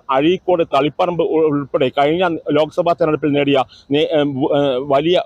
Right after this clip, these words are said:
മാർജിനുകൾ, വലിയ ഭൂരിപക്ഷങ്ങൾ, അത് വലിയ വോട്ടാക്കി മാറ്റിക്കൊണ്ട് തൊണ്ണൂറ്റിനാലായിരത്തി അഞ്ഞൂറ്റി അമ്പത്തെട്ട് വോട്ടിനെ മറികടന്നുകൊണ്ട് ഒരു ലക്ഷത്തിൽ പരം വോട്ടുകൾക്ക് വിജയിക്കാനുള്ള തന്ത്രങ്ങളുമായാണ് യു ഡി എഫ് ഇവിടെ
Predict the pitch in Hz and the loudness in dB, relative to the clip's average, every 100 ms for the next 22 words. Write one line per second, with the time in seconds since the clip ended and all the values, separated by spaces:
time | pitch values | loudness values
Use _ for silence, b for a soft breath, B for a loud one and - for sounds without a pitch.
0 | - 135 135 139 147 156 139 120 139 160 | -4 -6 -2 -2 -2 -2 -2 0 0 0
1 | 131 151 165 - 135 107 b - 143 165 | 0 2 2 0 -2 -4 b -2 0 0
2 | 151 170 147 147 165 160 156 143 143 - | 0 0 2 0 0 0 0 -2 -4 -2
3 | 156 170 - _ - 156 175 165 160 156 | -2 0 -4 _ -2 0 0 0 0 -2
4 | 143 143 143 165 165 160 156 151 151 151 | -4 -2 0 0 0 0 -2 0 2 2
5 | 160 143 135 160 165 156 147 139 147 151 | 0 0 0 2 2 2 0 0 0 0
6 | 175 156 160 147 151 139 143 160 151 160 | -2 -4 -6 -2 -2 0 0 0 -2 -2
7 | 135 151 143 156 143 135 139 147 143 131 | -2 -2 0 -2 0 -2 0 0 2 2
8 | 131 131 b b b 151 156 170 - 143 | 0 0 b b b 0 2 2 0 -2
9 | 143 | -2